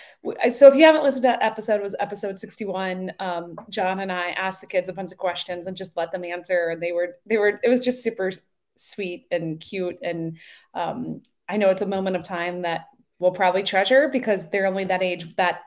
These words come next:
time in that moment. And their answers were just pretty sweet and, uh, it, it, it pretty funny too. I said it was a little bit like herding cats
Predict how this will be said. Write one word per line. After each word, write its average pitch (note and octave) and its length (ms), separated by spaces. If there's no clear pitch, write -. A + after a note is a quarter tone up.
time G3 320
in G#3 60
that F#3 240
moment. A#3+ 400
And G3 320
their - 180
answers G3 320
were F#3 80
just F#3 380
pretty A#3 220
sweet G#3+ 560
and, F#3 260
uh, F3+ 360
it, B3 180
it, - 360
it A3 220
pretty B3 240
funny A3+ 320
too. A3 260
I G#3+ 140
said G#3+ 260
it G#3+ 140
was G#3+ 160
a - 80
little A3 200
bit A#3 180
like G#3+ 160
herding G#3 640
cats A3 600